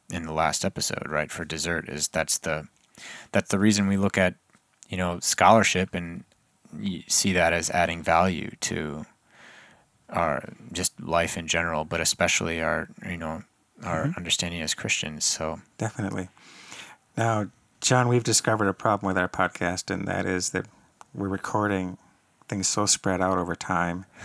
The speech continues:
Speaker 2: and I'm talking about these things all the time with
Speaker 1: Yeah.
Speaker 2: students, and so I never know what I've already said. I can never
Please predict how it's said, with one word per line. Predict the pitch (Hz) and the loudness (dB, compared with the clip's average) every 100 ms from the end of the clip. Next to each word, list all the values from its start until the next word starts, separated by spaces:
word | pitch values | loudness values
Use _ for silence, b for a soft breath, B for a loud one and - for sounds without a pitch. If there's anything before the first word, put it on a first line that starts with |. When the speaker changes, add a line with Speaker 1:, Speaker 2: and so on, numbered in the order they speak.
| B B B B - | B B B B -8
Speaker 2:
and | 104 101 | -4 -2
I'm | 101 | -2
talking | - 110 101 | -2 0 -2
about | 92 | -2
these | 90 - | 0 0
things | 98 92 | -2 0
all | 95 | 0
the | 90 | 0
time | - 92 87 | 0 0 0
with | 87 | -2
Speaker 1:
Yeah. | 85 | 0
Speaker 2:
students, | 107 101 90 - | 0 0 0 -2
and | |
so | 90 98 | 0 0
I | 95 | 0
never | 98 95 92 | 0 0 0
know | 95 98 | -2 -2
what | 98 98 | -2 -2
I've | 95 | -2
already | 95 95 | -2 0
said. | - - 101 104 101 | 0 2 0 -2 -4
I | 92 | -6
can | 101 98 | -4 -2
never | 98 95 95 | -2 -4 -8